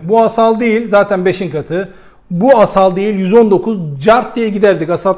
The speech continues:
asal değil. Asal derdik yani normalde. Ve yüz otuz üç. O zaman kimler asal?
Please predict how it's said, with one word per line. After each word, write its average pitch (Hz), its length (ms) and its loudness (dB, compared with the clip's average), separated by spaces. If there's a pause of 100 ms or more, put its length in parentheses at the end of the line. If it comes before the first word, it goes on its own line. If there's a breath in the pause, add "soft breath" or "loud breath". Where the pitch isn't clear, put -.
(160)
asal 180 340 -2
değil. 185 400 -2 (460)
Asal 175 380 0
derdik 139 340 0
yani 131 180 -6
normalde. 131 540 -4
Ve 220 80 -2
yüz 190 180 -2
otuz 185 260 -4
üç. - 320 -10 (640 soft breath)
O 262 120 2
zaman 247 300 0
kimler 262 340 0
asal? 156 280 -2